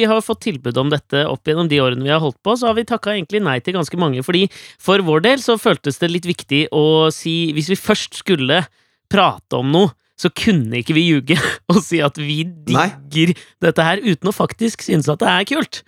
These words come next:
Speaker 2: Nei, og det, og det er litt sånn, jeg merker at dette, dette produktet som vi er sponset av, det er noe,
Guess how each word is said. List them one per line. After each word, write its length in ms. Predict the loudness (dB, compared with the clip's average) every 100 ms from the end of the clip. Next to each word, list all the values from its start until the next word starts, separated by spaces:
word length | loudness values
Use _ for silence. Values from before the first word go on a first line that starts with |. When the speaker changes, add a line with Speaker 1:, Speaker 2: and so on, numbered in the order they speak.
| 0
Speaker 2:
Nei, 220 | 0 2
og 80 | 2
det, 80 | 2 2
og 120 | 2
det 60 | 2
er 300 | 2 2 0
litt 160 | -2 -2
sånn, 240 | -2 -2 0
jeg 160 | 0
merker 300 | 0 -2 -2
at 80 | 0
dette, 640 | -2 0 0 2 2 0 0
dette 240 | -2 0
produktet 720 | -2 0 -2 -4 -10 -2 0
som 160 | 2 2
vi 140 | 4 4
er 160 | 2
sponset 300 | 0 -2 0
av, 80 | 0
det 140 | 2 2
er 160 | 2
noe, 300 | 0 0 0